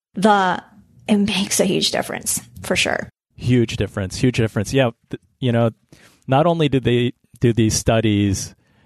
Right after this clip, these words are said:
Speaker 2: you know, try to measure people's knowledge, but they do extrapolate too.
Speaker 1: Mm-hmm.
Speaker 2: So
Speaker 1: Mm-hmm.
Speaker 2: when there is that gap where women are investing less than men,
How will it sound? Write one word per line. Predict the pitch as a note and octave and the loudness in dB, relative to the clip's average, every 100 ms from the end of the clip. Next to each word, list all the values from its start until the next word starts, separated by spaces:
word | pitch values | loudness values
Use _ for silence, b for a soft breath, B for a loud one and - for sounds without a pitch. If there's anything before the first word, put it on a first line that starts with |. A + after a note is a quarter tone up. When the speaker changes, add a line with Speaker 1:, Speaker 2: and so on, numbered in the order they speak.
| _ - | _ -8
Speaker 2:
you | |
know, | F#2+ E2+ | -6 -6
try | - A#2 G#2+ | -2 0 2
to | G2+ | 0
measure | F#2+ F#2+ G2+ G2+ G#2 G2+ G2 F#2+ | 0 0 0 2 0 2 0 -2
people's | - G#2+ - G2 G2 F#2+ F#2+ - _ | -2 -2 -2 -2 0 -2 -6 -14 _
knowledge, | A#2 G2 G2 A2+ C#3 D3 - | -2 0 0 0 0 -2 -4
but | C3 C#3 | 0 2
they | C#3 | 2
do | C#4+ F#3+ | 2 0
extrapolate | - - A#2+ - F#2 D#2 - | 0 -2 -2 -2 -4 -4 -6
too. | - F#2 - _ A#3+ | -4 -2 -4 _ -2
Speaker 1:
Mm-hmm. | A3 G3+ | 0 2
Speaker 2:
So | C3+ A2+ G#2+ A2 _ | 2 4 2 0 _
Speaker 1:
Mm-hmm. | G#3 G3+ G#3 B2 | -8 -8 -6 0
Speaker 2:
when | B2+ D#3 F3+ | 2 2 0
there | D#3 C#3 | 2 0
is | B2+ C3+ B2 A#2+ | 0 0 0 0
that | A#2+ A2+ A2 A#2 | -2 -2 -4 -2
gap | A#2+ A#2 A2+ - | 0 2 0 0
where | G#2+ G#2 | 0 0
women | G2+ A#2+ A#2 A2 - | 2 2 2 -2 -4
are | A2+ G#2 G2+ | -2 -2 -2
investing | A2 G#2 G#2 G#2 - G2 | -4 -4 -2 -2 -4 -6
less | F#2 F#2+ - | -6 -6 -4
than | G2 F2+ | -6 -4
men, | F#2 F#2 A2+ | -4 -4 -4